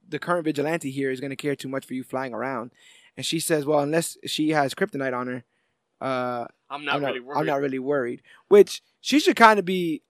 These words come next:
Speaker 1: on her toes because she didn't think Ollie had kryptonite on him. And, I mean,
Speaker 2: Right.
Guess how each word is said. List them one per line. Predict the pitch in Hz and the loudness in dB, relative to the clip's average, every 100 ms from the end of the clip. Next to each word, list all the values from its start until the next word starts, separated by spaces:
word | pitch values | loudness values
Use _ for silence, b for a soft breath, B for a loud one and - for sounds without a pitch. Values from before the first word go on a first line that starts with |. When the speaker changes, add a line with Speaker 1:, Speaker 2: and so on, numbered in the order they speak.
| - | -2
Speaker 1:
on | 165 175 | 2 2
her | 147 | 4
toes | 214 240 269 | 6 6 6
because | 190 180 160 147 | 0 2 2 2
she | 214 | -2
didn't | 277 | -2
think | 190 151 | 2 8
Ollie | 202 202 | 8 8
had | 151 | 4
kryptonite | 151 151 147 131 | 2 -2 -2 -4
on | 123 | -2
him. | 175 143 | -2 -2
And, | 123 117 - _ _ _ _ _ | -4 -10 -16 _ _ _ _ _
I | 127 | -8
mean, | 123 | -6
Speaker 2:
Right. | 110 | -6